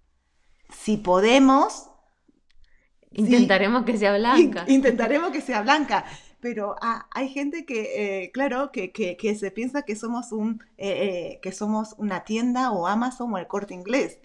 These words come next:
Speaker 2: Ujú.
Speaker 1: Y, y, y que nos da hasta todos los detalles. Si podemos, lo damos, pero hay
Speaker 2: Claro.
Speaker 1: gente que dice, entonces yo sé que hay muchas, tenemos mamás muy jovencitas,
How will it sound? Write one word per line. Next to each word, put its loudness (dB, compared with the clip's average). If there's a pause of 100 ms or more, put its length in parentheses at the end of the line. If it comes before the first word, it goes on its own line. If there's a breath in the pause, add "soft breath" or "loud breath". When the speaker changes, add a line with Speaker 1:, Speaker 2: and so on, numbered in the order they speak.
Speaker 2:
Ujú. -2 (280 loud breath)
Speaker 1:
Y, 0
y, -2
y 0
que 0
nos -2
da 0
hasta 2
todos 2
los 4
detalles. -2
Si -4
podemos, 2
lo 4
damos, 0
pero -2
hay -6 (140)
Speaker 2:
Claro. -2
Speaker 1:
gente -2
que -4
dice, -6 (160 loud breath)
entonces -4
yo -2
sé -2
que -2
hay 0
muchas, -4
tenemos -6
mamás -8
muy -10
jovencitas, -8